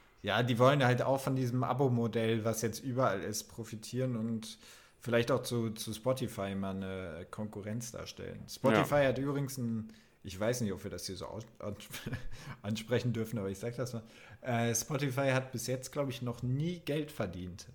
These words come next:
Speaker 1: Oder ich glaube, ein Jahr erst. Und das liegt daran, dass die Leute zu viel Musik hören.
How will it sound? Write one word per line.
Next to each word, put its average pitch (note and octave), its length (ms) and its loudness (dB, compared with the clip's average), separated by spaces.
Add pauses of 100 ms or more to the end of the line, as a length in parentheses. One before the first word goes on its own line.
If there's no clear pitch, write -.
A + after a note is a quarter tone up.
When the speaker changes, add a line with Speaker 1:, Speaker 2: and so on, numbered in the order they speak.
(120)
Speaker 1:
Oder G#2+ 80 -4
ich G#2+ 140 -6
glaube, A#2+ 320 0
ein D3 280 -2
Jahr B2+ 380 -2
erst. D#2 420 -8 (680)
Und A2+ 80 -2
das A#2+ 180 0
liegt B2+ 240 -4
daran, D#3 580 4
dass C3 240 0
die C3 120 -2
Leute C3 340 -2
zu D3 160 -8
viel D3 160 -4
Musik C#3+ 400 -4
hören. D#2+ 220 -6